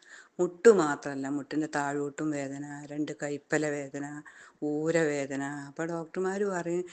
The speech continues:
"ഇത് എല്ലിൻ-, തേയ്മാനം കൊണ്ട് വരുന്നതാണ് ഈ വേദനകൾ. നിങ്ങൾ ഓപ്പറേഷൻ ചെയ്തോളി, എന്നെങ്കിലേ ഉള്ളൂ ഇത് മാറുള്ളൂ" എന്ന്.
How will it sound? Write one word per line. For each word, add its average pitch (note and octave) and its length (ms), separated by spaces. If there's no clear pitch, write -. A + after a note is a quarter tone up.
"ഇത് F3 160
എല്ലിൻ-, E3+ 440
തേയ്മാനം F3 560
കൊണ്ട് G#3 240
വരുന്നതാണ് D3 720
ഈ D3 120
വേദനകൾ. C#3+ 720
നിങ്ങൾ D#3+ 240
ഓപ്പറേഷൻ D#3+ 480
ചെയ്തോളി, C#3+ 480
എന്നെങ്കിലേ D#3 560
ഉള്ളൂ D3+ 320
ഇത് C#3+ 180
മാറുള്ളൂ" C#3 640
എന്ന്. C3+ 160